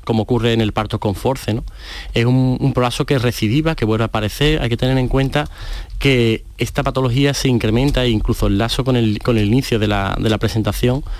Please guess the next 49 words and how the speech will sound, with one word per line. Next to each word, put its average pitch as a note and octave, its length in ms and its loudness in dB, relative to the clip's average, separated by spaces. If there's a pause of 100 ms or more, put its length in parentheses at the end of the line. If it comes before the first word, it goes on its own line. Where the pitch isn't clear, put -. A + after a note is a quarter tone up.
(360)
con A#2 200 2
la G2+ 80 2
edad. G2 340 -2 (120)
Vamos A2+ 320 0
siendo A#2 200 2
más A2 160 2
longevos, C3 640 0 (200)
los G#2+ 140 0
ligamentos A2 400 2
cada G#2+ 140 0
vez G#2+ 140 2
son G#2 380 2 (240)
menor G#2+ 500 2
calidad A2 500 0 (280)
y A#2+ 80 2
eso B2+ 120 2
favorece A#2 560 0
la A#2 60 0
aparición A2 360 0
de A2+ 40 4
esas A2 200 0
recidivas G#2+ 480 2
del G2+ 120 -2
prolapso, G2 420 -2
¿no? A2 140 -4
Y, G#2 420 -2
y - 80 -4
lo G#2 120 0
que A#2 80 0
nos G2+ 120 0
cuenta B2 240 2
Reyes, B2 260 2
pues C3 140 -2
prácticamente A2 640 0
es A#2+ 180 -2
el A#2 200 2
día A2+ 220 2
a - 20 0
día, G#2 260 2
¿no?, A#2+ 100 -2
que B2 80 0
vemos A2 200 2
en G#2 80 0
consulta. F#2 480 -2
La F#2+ 80 0
patología G#2 320 2
del A#2+ 60 2
suelo A#2+ 220 0
pélvico, C3+ 480 0